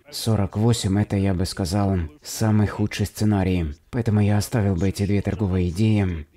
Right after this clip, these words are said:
Пятьдесят шесть тысяч пятьсот долларов, стоп-лосс на пятьдесят шесть двести восемь, риск двести девяносто семь долларов, заработать можно сорок восемь восемьсот. Это в расчёте на один биткоин без плеча. Если вы не понимаете, о чём я говорю, то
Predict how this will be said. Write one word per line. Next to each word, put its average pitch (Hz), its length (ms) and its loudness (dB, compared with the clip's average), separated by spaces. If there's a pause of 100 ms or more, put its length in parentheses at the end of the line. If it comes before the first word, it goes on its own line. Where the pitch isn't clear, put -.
Пятьдесят 101 320 -2
шесть 107 240 -2
тысяч 98 300 -4
пятьсот 95 380 -4
долларов, 113 600 2
стоп-лосс 104 520 -4
на 101 120 0
пятьдесят 92 340 -4
шесть 92 300 -4
двести 98 300 -2
восемь, 95 680 0
риск 107 380 0
двести 104 300 0
девяносто 98 460 2
семь 95 280 0
долларов, 110 360 2
заработать 92 460 -2
можно 95 300 0
сорок 101 320 -2
восемь 95 280 0
восемьсот. 90 680 -2 (160)
Это 117 180 0
в 95 80 2
расчёте 107 400 0
на 101 120 2
один 98 220 0
биткоин 98 460 2
без 95 220 -2
плеча. 98 480 0 (320)
Если 98 320 -2
вы 95 200 2
не 85 280 0
понимаете, 95 460 2
о - 20 2
чём 95 240 0
я 92 80 0
говорю, 98 280 2
то 95 280 0